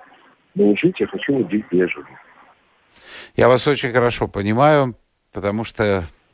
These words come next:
Speaker 2: тоже думаю, что всех денег не заработаешь, надо жить так, как, как, как тебе хочется, как близко. Потому что это не исключает другого варианта. Есть масса людей, которые делают карьеру, и которым нужен большой город, мегаполис.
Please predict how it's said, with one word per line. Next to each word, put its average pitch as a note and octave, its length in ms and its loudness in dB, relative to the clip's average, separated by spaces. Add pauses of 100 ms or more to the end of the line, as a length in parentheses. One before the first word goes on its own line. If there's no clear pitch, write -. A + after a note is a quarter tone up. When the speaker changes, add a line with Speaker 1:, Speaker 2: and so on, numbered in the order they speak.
(120)
Speaker 2:
тоже F#2+ 240 -4
думаю, D#2+ 300 -6
что - 200 -14
всех G2+ 220 -4
денег F#2+ 320 -2
не F#2+ 80 -4
заработаешь, G2+ 680 -2
надо G2 240 0
жить F#2 260 -6
так, G#2+ 200 0
как, - 260 -6 (920)
как, - 420 0
как A#2 200 0
тебе A#2+ 260 0
хочется, F2+ 520 -2
как B2 160 2
близко. C#3 200 2
Потому D3+ 200 2
что D#3+ 160 2
это D3 180 0
не D3 260 0
исключает D#3 480 2
другого F#3+ 340 2
варианта. G2+ 300 2
Есть F#2 140 -2
масса A#2 280 0
людей, A2 320 0
которые G#2 260 -2
делают G#2 340 0
карьеру, A2 580 2
и F#2+ 40 -2
которым G#2 380 -2
нужен G2+ 340 -4
большой A#2+ 500 0
город, A#2+ 460 0
мегаполис. A#2 840 0